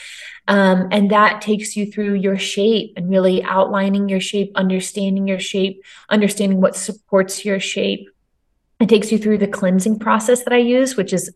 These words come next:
a very mindfulness. There's a meditation in the beginning, there's journaling through it, there's, um, setting your, your space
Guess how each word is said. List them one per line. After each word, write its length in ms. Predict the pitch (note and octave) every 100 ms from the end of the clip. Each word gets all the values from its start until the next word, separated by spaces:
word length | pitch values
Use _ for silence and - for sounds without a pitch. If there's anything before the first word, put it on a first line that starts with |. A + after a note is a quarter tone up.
| E3 -
a 80 | F3+
very 440 | D#3 F#3 G3+ G#3
mindfulness. 680 | F#3+ F3 E3+ F3+ F3 F#3 F3+
There's 240 | F#3+ F3+ F#3+
a 40 |
meditation 600 | F3+ F3+ F3+ F3 - E3
in 20 |
the 80 | E3
beginning, 720 | G3+ G3+ C4+ C4 B3 B3 A#3+ - - - _
there's 300 | - F3+ F3+
journaling 640 | F#3 C4+ C4+ C4+ C4 B3 A#3+
through 320 | B3+ B3 A#3
it, 300 | A3+ A3 G#3+
there's, 460 | G3 F3+ F3+ F3 - _ _ _ _ F3+
um, 460 | F3+ F3 F3 E3+
setting 420 | F3 G#3 G3 G3
your, 140 | F#3 F3+ - -
your 140 | - F3+
space 460 | - - F#3+ F#3